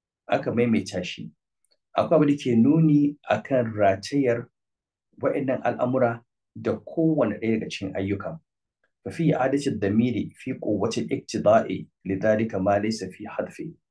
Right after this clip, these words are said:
A cikin maimaita damirin, ak-, eh, akwai wato, eh, abin da yake tabbatar da ratayarsa da Ubangiji, eh, wanda,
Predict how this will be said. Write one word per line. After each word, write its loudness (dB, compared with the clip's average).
A 0
cikin 0
maimaita 4
damirin, 2
ak-, -4
eh, 4
akwai 2
wato, 0
eh, 2
abin 0
da -4
yake -6
tabbatar -4
da 0
ratayarsa -2
da 0
Ubangiji, -2
eh, 2
wanda, 0